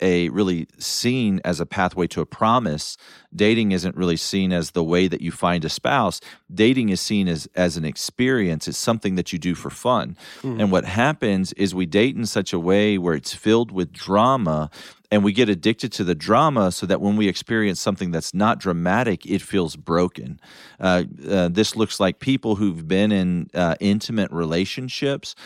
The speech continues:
Speaker 1: They become Christians. They start to date in a Christian way. And then, uh, you know, a young woman's like, "Well, does he even like me? Because he's not, he's not trying to make out with me. So I s-, kind of assume he doesn't really like me."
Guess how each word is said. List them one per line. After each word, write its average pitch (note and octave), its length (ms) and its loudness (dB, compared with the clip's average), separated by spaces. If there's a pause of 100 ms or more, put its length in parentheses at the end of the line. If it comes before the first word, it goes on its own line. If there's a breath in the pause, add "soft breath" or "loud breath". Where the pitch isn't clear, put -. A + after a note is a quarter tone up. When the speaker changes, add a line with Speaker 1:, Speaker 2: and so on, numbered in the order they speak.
(220 loud breath)
Speaker 1:
They G2+ 200 2
become F#2 360 0
Christians. F#2 640 -2
They F2 100 2
start A2+ 340 0
to G2+ 80 -4
date G2 320 0
in F#2+ 100 -2
a F2+ 60 0
Christian F#2+ 420 -2
way. A2 380 2
And F#2 200 0
then, F2+ 220 0 (320 loud breath)
uh, F#2 80 2
you F#2 140 2
know, G2 140 6
a F2 80 2
young G2 160 4
woman's G2+ 380 2
like, E2+ 180 0
"Well, F#2 120 0
does F2+ 220 0
he D3 100 -4
even A2+ 340 0
like F2+ 320 -2
me? E2+ 240 0
Because F2+ 320 -4
he's F#2+ 160 -4
not, A2+ 260 0 (320 loud breath)
he's - 180 0
not A#2 140 2
trying A#2+ 260 0
to G#2 60 2
make F2+ 220 2
out A2+ 160 6
with F#2+ 160 -4
me. F2 120 -2
So F#2+ 160 0
I F2+ 60 6
s-, - 240 -2
kind C3 220 -2
of C#3 80 0
assume G2+ 260 -2
he F2 60 0
doesn't G2+ 280 2
really F2+ 200 0
like F2+ 440 0
me." D2+ 240 -2